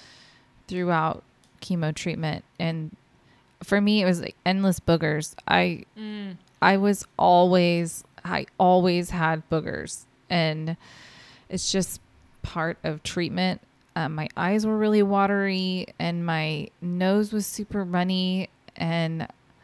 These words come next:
Speaker 1: I had to have tissue with me. So those little travel packs of tissue, boxes of tissue, um, pretty much needs to go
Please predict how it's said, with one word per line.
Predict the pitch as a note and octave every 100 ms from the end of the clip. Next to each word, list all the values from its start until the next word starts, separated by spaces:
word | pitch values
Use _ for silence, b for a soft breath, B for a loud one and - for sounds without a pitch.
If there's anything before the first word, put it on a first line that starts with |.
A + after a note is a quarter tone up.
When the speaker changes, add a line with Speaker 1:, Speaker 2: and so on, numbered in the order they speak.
| b b b b b -
Speaker 1:
I | F#3+
had | E3 - E3 F3 F3+
to | F3
have | E3 D3+ -
tissue | E3 - G3 F#3+
with | G3 G#3+
me. | G#3 G#3 G#3+ - B B -
So | G#3 F#3+
those | F3+ F3+
little | E3+ F#3
travel | - F3 E3 F#3
packs | - F#3+ F#3+ - -
of | -
tissue, | G3 F#3 - F#3+ F#3+ F#3 D#3+ -
boxes | D#3+ E3+ - F#3+ F#3+
of | F#3
tissue, | - F#3 - F#3 F#3 F3+ G3 B B B B B _ - -
um, | F3 E3 D#3 F#3 - _ _ _ _ _ - _ _ _ _ _ - -
pretty | C4+ C#4+ E4
much | C#4 C4+ -
needs | A#3 A#3+ - -
to | A#3
go | A3+